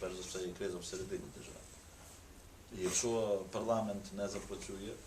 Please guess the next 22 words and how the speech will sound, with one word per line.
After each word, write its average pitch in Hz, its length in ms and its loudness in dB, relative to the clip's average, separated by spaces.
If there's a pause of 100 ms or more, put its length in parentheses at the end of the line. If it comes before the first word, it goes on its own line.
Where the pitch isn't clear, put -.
(560)
ну, 87 120 -10
то, 185 60 -6
звичайно, - 420 4 (460)
криза 101 240 2
буде 95 240 -6
тільки - 160 10 (360)
поглиблюватися. - 560 2 (500)
Бо - 100 -6
тільки 104 260 -4
на 95 120 0
підставі 92 540 4 (460)
прийнятих 95 440 2
добрих 95 300 0
законів 104 600 -2
можна, 85 440 -2
е, - 40 -2 (960)
ту 95 100 -4
кризу - 300 0 (120)
розрулювати. - 260 -8 (4000)
Будуть 120 200 2
ще 104 140 4
запитання 85 380 -2